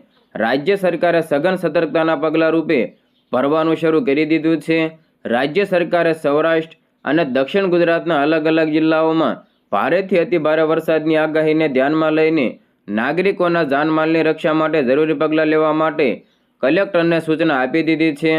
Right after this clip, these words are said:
તમને જણાવી દઈએ કે રાજ્ય સરકારે હવામાન વિભાગની આગાહીને અનુલક્ષીને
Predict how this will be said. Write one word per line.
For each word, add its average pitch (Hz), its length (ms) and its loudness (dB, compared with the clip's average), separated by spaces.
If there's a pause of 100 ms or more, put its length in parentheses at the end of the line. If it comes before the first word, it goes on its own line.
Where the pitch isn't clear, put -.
(480)
તમને 185 340 0
જણાવી 170 400 0
દઈએ 165 320 2
કે 156 160 0
રાજ્ય 147 300 2
સરકારે 170 460 0
હવામાન 156 440 0
વિભાગની 156 420 0
આગાહીને 156 460 0
અનુલક્ષીને 156 640 0